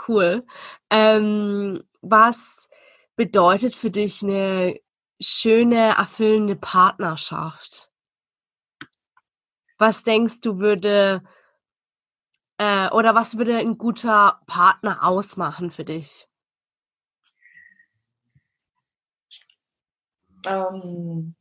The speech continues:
Speaker 2: mir ist, ähm, Herzlichkeit, äh, ganz wichtig. Also so Empathie und, ähm,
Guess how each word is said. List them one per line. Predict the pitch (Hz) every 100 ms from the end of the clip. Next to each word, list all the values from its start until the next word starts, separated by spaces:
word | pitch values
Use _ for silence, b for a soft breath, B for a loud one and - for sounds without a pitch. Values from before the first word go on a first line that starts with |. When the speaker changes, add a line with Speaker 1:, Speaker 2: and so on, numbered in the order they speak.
| _ _ 185
Speaker 2:
mir | 196 180
ist, | 175 - -
ähm, | - 175 175
Herzlichkeit, | 175 226 233 - 180 170 - 170 160 156
äh, | 143 165 160
ganz | 170 170 -
wichtig. | 170 170 - 175 175 -
Also | - 180 180 160 -
so | 175 170 165 -
Empathie | 196 208 214 214 - 220 226 208
und, | 180 190 185 -
ähm, | - 170 175 175 175 175 175